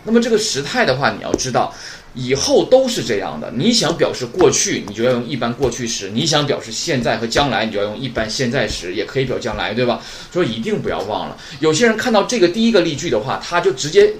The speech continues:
他就直接翻译成是什么呀？啊，吉田去中国了。请问他这么翻译对不对？当然不对了。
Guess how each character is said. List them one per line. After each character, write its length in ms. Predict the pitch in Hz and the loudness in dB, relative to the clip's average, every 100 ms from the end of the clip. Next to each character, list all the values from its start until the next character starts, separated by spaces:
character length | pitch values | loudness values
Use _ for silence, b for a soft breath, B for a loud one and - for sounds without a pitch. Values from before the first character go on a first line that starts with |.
| - | -4
他 120 | 196 | 0
就 80 | 202 | 0
直 320 | - 156 240 | 2 0 2
接 260 | 247 254 | 4 4
翻 380 | 175 - 156 139 | 4 2 2 2
译 40 | 143 | 2
成 160 | 113 | -2
是 60 | 117 | -4
什 100 | 107 | -4
么 120 | 98 | -4
呀？ 240 | 107 85 - B B B | -4 -4 -10 B B B
啊， 160 | - 143 | -2 0
吉 180 | 139 202 | 0 -2
田 220 | 143 131 | 2 2
去 100 | 143 | 2
中 180 | 156 175 | -2 0
国 180 | 98 95 | 0 0
了。 180 | 113 - B B | -4 -8 B B
请 240 | - 135 | 0 4
问 180 | 170 180 | 2 2
他 100 | - | -2
这 120 | 180 | -2
么 80 | 160 | 0
翻 200 | 123 139 | 0 0
译 40 | |
对 120 | 143 180 | 0 -2
不 80 | |
对？ 160 | 107 180 - - - - - - - - - - - - - - - - - - - | -2 -6 -6 -20 -20 -20 -20 -20 -20 -20 -20 -20 -20 -20 -20 -20 -20 -20 -20 -12 0
当 120 | 190 | 4
然 140 | 180 | 4
不 140 | 135 113 | 2 2
对 160 | 151 | 4
了。 220 | 110 101 | 4 0